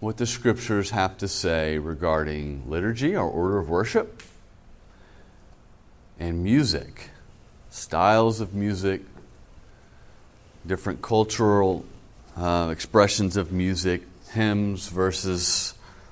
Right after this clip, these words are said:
songs, contemporary versus traditional, all that good stuff.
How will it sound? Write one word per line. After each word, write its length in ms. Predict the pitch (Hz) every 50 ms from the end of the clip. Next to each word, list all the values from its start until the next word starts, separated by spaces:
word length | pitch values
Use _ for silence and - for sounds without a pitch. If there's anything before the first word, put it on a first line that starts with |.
| - -
songs, 1080 | - - - - - 117 104 101 101 101 98 98 98 95 95 95 98 98 95 - - -
contemporary 800 | - - 107 92 87 - - 127 110 - - 107 104 101 98 95
versus 460 | 90 90 98 98 90 - 98 92 90
traditional, 920 | - - - 98 90 95 95 92 - - 98 92 87 85 87 87 85 85 -
all 220 | - 104 107 110
that 280 | 101 98 90 85 - - - - - - - - - - - - - - - - - - - - - - - - - -
good 180 | 78 92 90 73
stuff. 500 | - - - 78 64 - - - - -